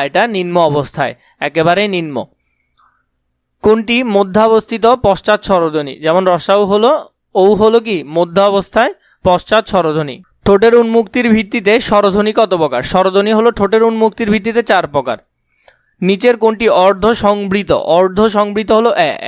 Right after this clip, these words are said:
এ হলো কি? অর্ধ সংবৃত। কোন কোন ধ্বনি উচ্চারণের সময় জিহবা পিছিয়ে আসে? রসাউ এবং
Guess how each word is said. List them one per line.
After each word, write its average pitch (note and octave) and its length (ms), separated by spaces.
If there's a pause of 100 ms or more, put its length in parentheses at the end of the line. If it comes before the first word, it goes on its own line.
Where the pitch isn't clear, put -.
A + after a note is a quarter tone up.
এ - 60
হলো G#3 240
কি? A3+ 180
অর্ধ F3+ 300
সংবৃত। D#3+ 460 (720)
কোন A#3+ 340
কোন A#3+ 280 (100)
ধ্বনি A3+ 360
উচ্চারণের A3 600
সময় A3 360
জিহবা F#3+ 480
পিছিয়ে F#3+ 460
আসে? C#3+ 280 (1160)
রসাউ E3+ 480
এবং A3 180